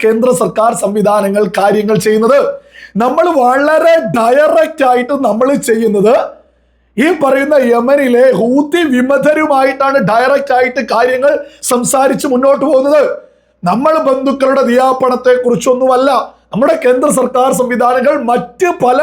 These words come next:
വഴികളാണ് തേടുന്നത്. അതായത് ഇറാൻ മുഖേന, ഇറാനിലെ വിദേശകാര്യ മന്ത്രി മുഖേന,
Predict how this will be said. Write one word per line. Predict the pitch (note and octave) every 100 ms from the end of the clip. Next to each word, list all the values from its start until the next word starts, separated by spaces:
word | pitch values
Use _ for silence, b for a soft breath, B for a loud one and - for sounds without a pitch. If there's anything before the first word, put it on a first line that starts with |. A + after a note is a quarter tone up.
| D#4
വഴികളാണ് | B3+ C#4 C4 D#4 C4+ C4+ C#4 B B -
തേടുന്നത്. | C4 C4 B3+ C4 C4 - B B
അതായത് | G#3 B3+ B3+ C#4 C#4+
ഇറാൻ | G#3+ A3+ A#3+ B3+ B3
മുഖേന, | A#3 F#3 B3 A#3+ B3 B3 B -
ഇറാനിലെ | G3 B3 C4 B3+ B3+
വിദേശകാര്യ | A#3 G3+ B3 B3 C4+ B3 B3 B3
മന്ത്രി | A3 A3 A3+ B3 B3 A#3+ B G3+
മുഖേന, | G#3+ F#3+ B3+ B3 B3+